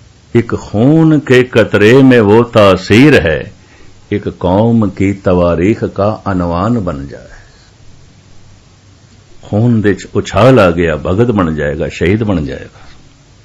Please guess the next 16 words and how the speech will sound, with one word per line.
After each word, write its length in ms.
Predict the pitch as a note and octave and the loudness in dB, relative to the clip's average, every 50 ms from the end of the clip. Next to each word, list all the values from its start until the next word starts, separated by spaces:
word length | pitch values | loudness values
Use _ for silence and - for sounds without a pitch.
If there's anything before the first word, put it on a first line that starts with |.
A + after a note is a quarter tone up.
| _ _ _ _ _ _ _ _ _ _ _ _ _ _ _ _ - - - - - | _ _ _ _ _ _ _ _ _ _ _ _ _ _ _ _ -20 -20 -20 -10 -2
ਖੇਡ 220 | - G#2 G#2 G#2+ | 0 2 2 2
ਸਾਰੀ 400 | G#2+ - - G2 F#2+ F#2+ F#2+ G2 | 0 0 0 2 2 2 0 -2
ਖੂਨ 360 | F#2 - G2 G2+ A2 G#2+ G2+ | -2 0 0 2 2 2 2
ਦੀ 140 | E2+ E2 C#2 | 0 -2 -4
ਆਉਂਦੀ 340 | B1+ B1 A#1+ - - - - | -6 -8 -12 -16 -18 -20 -20
ਹੈ। 120 | - - - _ _ _ _ - - - - - - - _ _ _ _ _ _ _ _ _ _ _ _ - - - - - - _ _ _ _ - - - | -20 -20 -20 _ _ _ _ -20 -20 -20 -20 -20 -20 -20 _ _ _ _ _ _ _ _ _ _ _ _ -20 -20 -20 -20 -20 -20 _ _ _ _ -16 -10 -6
ਲੱਗਦਾ 460 | F#2+ F2+ F2+ G2 A2 A#2 C#3 C#3 D3 C#3 | -4 -2 0 0 0 0 0 2 2 2
ਹੈ 260 | C#3 C#3 C#3+ - - - - | 2 0 -2 -8 -12 -12 -8
ਮੀਰਾਂ 540 | F#2 F2+ F#2 F#2+ G2+ A2+ A2 B2+ C3 C3+ C3 | -4 -2 -2 0 0 2 2 2 2 4 4
ਦਾ 280 | B2+ A#2+ G2+ F2+ - - | 4 4 2 0 -2 -4
ਖੂਨ 300 | G2 F#2+ G#2 G#2+ A#2+ - - G#2 | -4 -4 -2 -2 -4 -4 -4 -4
ਅੰਮ੍ਰਿਤ 380 | G2 F#2+ G2 F#2+ A2 G#2+ - - | -2 0 0 0 0 -2 -4 -10
ਸੀ, 220 | - - - - - - - - - - - - - _ _ _ _ _ _ _ _ _ _ - - - | -18 -18 -20 -20 -20 -20 -20 -20 -20 -20 -20 -20 -20 _ _ _ _ _ _ _ _ _ _ -14 -8 -4
ਤਾਂ 140 | F2 E2+ | -2 0
ਹੀ 140 | G2+ A2+ A2 | 0 0 0
ਜ਼ਹਿਰ 420 | F#2 D#2+ E2 F2 F2 G2 G#2 G#2 | 0 0 0 0 2 2 0 -2